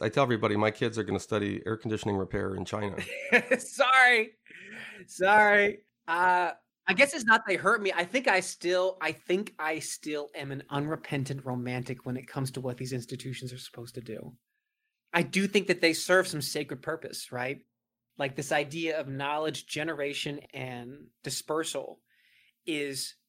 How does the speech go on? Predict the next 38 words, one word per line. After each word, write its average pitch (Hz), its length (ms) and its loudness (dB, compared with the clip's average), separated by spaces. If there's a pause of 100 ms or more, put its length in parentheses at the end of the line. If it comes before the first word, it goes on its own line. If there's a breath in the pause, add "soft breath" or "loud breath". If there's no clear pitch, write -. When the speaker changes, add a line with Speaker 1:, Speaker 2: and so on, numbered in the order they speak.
(120)
Speaker 2:
extraordinarily 170 760 2
important 139 520 -6
for 127 200 -4
the 127 260 -10 (220)
future 160 400 -6
of 123 180 -4 (240)
American 131 500 -6
society. 127 760 -12 (640 soft breath)
And 160 120 -4
so 156 200 -2
I 151 100 4
guess 175 300 4
that 175 200 2
means 175 360 0
I 147 100 -2
take 180 320 -2
it 151 100 -4
very 147 280 -2
seriously 147 680 -6
when 135 320 -8
there 127 180 -8 (120)
is, 139 340 -6 (100)
you 147 100 -10
know, 113 200 -14
catastrophic 147 880 0
institutional 139 720 -8
failure 139 420 -2
in 135 140 -10
pursuit 131 380 -8
of 120 80 -8
that 113 180 -10
mission. - 300 -16 (680)
Speaker 1:
I've 117 160 -4
seen 156 160 6
enough 127 220 6
of - 40 -6
your 117 140 2
videos. 98 680 2